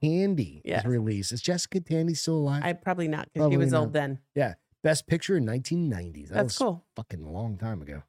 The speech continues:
Speaker 2: Yeah.
Speaker 1: Thirty-three years ago. Almost thirty-four years ago. So, that's it. That's what we got for tonight. Friday will be a good show.
Speaker 2: Wednes-, oh, Friday will be. Yeah, I thought you were saying today was Friday. Not
Speaker 1: Nope.
Speaker 2: quite yet.
Speaker 1: Friday will be a good show.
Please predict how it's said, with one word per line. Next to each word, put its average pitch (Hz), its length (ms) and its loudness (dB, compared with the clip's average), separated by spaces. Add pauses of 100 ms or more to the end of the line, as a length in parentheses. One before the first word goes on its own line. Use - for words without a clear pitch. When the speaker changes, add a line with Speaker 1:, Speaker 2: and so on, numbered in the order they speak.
Speaker 2:
Yeah. 359 100 -4
Speaker 1:
Thirty-three 113 760 -2
years 110 300 -2
ago. 82 180 -10
Almost 104 300 -8
thirty-four 117 420 -2
years 117 240 -2
ago. 76 140 -10
So, - 200 -14 (800)
that's 254 200 6
it. - 100 -20 (240)
That's 233 140 6 (300)
what 233 160 4
we 233 60 2
got 226 240 4
for 202 100 0
tonight. 185 360 0 (200)
Friday 175 480 6
will 175 220 6
be 160 180 6
a 151 80 4
good 143 220 4
show. - 180 4
Speaker 2:
Wednes-, 175 240 4
oh, 180 120 2
Friday 160 320 2
will 151 140 -2
be. 151 120 -6
Yeah, 151 160 2
I 147 60 2
thought 151 260 -4
you 151 80 -4
were 151 60 0
saying 147 200 0
today 147 200 0
was 135 120 -2
Friday. 131 220 -2
Not 143 80 4
Speaker 1:
Nope. 208 100 4
Speaker 2:
quite 156 140 0
yet. 113 120 -2
Speaker 1:
Friday 147 380 6
will 147 80 6
be 147 100 6
a 147 40 4
good 143 200 6
show. 190 380 4